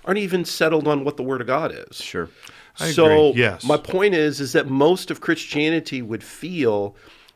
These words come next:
Speaker 1: that the greater debate is how old the earth is than what is the Word of God.
Speaker 3: Hmm.
Speaker 1: That's my point.
Speaker 2: Right.
Speaker 1: Um, that's my point, is that why have we elevated this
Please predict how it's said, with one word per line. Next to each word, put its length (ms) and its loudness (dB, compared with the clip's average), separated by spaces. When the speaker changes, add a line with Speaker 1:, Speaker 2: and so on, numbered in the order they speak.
Speaker 1:
that 220 -2
the 60 -2
greater 500 0
debate 640 -2
is 380 -6
how 180 -2
old 240 -4
the 140 -8
earth 260 -6
is 360 -8
than 240 -4
what 160 0
is 180 -4
the 100 -8
Word 240 -4
of 120 -12
God. 480 -6
Speaker 3:
Hmm. 420 -10
Speaker 1:
That's 360 0
my 160 0
point. 500 -2
Speaker 2:
Right. 300 -4
Speaker 1:
Um, 400 -4
that's 240 -4
my 140 -2
point, 560 -4
is 220 -10
that 420 -4
why 300 0
have 140 -2
we 200 0
elevated 840 0
this 880 -4